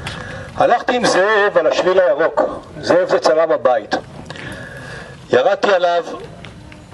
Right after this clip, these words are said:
אתה רוצה להגיד שעכשיו צריך להזמין את, אה, עמית הררט שילחץ על השלט וישים בריזה? עמית, בריזה. ירדתי איתו על השביל הירוק החדש, היפה,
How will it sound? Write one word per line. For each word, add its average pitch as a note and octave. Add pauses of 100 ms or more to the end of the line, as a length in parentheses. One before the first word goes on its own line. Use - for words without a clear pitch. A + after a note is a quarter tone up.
(360)
אתה -
רוצה -
להגיד A#2+
שעכשיו C3+
צריך -
להזמין A#2+
את, -
אה, A#2
עמית A#2+
הררט A#2
שילחץ A#2+
על A#2
השלט -
וישים A#2+
בריזה? A2+ (960)
עמית, B2 (160)
בריזה. A#2+ (1800)
ירדתי A#3
איתו G3+ (360)
על C#3
השביל F#3
הירוק F3+
החדש, C3+
היפה, C#3